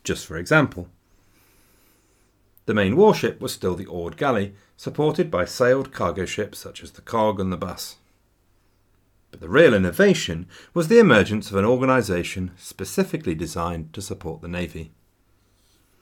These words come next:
William of Rotham effectively becomes the head of an organisation which is similar in scope to the Admiralty.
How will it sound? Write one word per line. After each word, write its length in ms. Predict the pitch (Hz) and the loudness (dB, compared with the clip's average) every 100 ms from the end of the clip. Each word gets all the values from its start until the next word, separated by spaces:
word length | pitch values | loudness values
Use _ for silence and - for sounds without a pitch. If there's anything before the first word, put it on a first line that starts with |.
| _ _ - | _ _ -6
William 280 | 95 92 82 | -2 -2 -4
of 140 | 80 | -2
Rotham 400 | 160 165 123 123 - - | 0 2 0 -2 -10 -6
effectively 580 | 160 - 196 - 185 190 | -4 2 2 2 0 2
becomes 420 | 185 185 82 80 | 0 -2 -4 -4
the 100 | 117 | -8
head 200 | 98 85 | -6 -6
of 80 | 85 | -6
an 100 | 104 | -4
organisation 840 | 123 110 90 90 104 101 113 107 - - - | -2 -2 -4 0 0 0 -6 -8 -12 -20 -10
which 180 | 160 170 | -4 -2
is 160 | 160 | 0
similar 420 | - 175 180 185 | 6 6 8 6
in 60 | 175 | 4
scope 380 | 160 - 78 - | 0 -2 -4 -4
to 100 | 98 | -6
the 120 | 95 | 2
Admiralty. 600 | 117 117 98 - 92 82 | 2 2 -6 -6 -10 -12